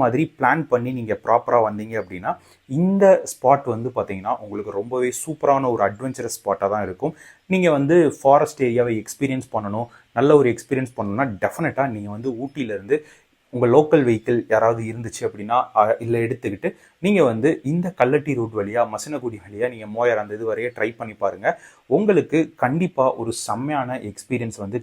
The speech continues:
காத்துட்டு இருக்கு. நான் ரொம்பவே வந்து இந்த ஸ்பாட்ல வந்து ரொம்பவே எக்ஸைட்டடா தான் இருந்தேன் அப்படின்னு தான் சொல்லணும். So கண்டிப்பா நீங்களும் ட்ரை பண்ணி பாருங்க. நெக்ஸ்ட் ஒரு செம்மையான ஒரு ஸ்பாட்ல வந்து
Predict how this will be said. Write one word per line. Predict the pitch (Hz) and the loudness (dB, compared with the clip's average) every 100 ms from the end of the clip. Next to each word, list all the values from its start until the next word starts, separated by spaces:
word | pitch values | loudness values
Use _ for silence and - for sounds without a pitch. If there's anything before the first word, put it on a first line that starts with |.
| 101 | -4
காத்துட்டு | 101 104 - | -4 -6 -14
இருக்கு. | 90 139 165 - - _ _ _ _ - 127 | -6 -4 -4 -14 -20 _ _ _ _ -6 4
நான் | 175 220 - | 6 8 4
ரொம்பவே | 123 135 135 143 | 2 4 6 4
வந்து | 120 113 131 113 | 4 -4 -8 -10
இந்த | 117 123 113 | 2 4 4
ஸ்பாட்ல | - 120 117 117 104 | 2 2 2 0 -2
வந்து | 107 107 | -2 -4
ரொம்பவே | 101 113 107 | 0 0 0
எக்ஸைட்டடா | 95 107 110 98 98 | -4 -6 -4 0 0
தான் | 107 101 | 0 -2
இருந்தேன் | 104 104 101 | -8 -8 -8
அப்படின்னு | 101 98 | -8 -10
தான் | 104 | -8
சொல்லணும். | 101 92 139 - - _ | -8 -10 -10 -12 -20 _
So | 127 - | -6 -2
கண்டிப்பா | 131 196 - 156 113 | 0 0 4 2 2
நீங்களும் | 135 143 113 - - _ _ - | -2 0 -2 -2 -10 _ _ 2
ட்ரை | 135 139 | 2 4
பண்ணி | 135 117 | 0 2
பாருங்க. | 101 101 156 - 117 | 0 2 -2 -2 -2
நெக்ஸ்ட் | 151 - 156 | -2 2 2
ஒரு | 123 - - | 2 -2 -2
செம்மையான | 110 131 131 117 117 | -2 0 0 0 0
ஒரு | 104 98 - | 0 -2 -4
ஸ்பாட்ல | - 107 107 98 | 0 0 2 0
வந்து | 95 | 0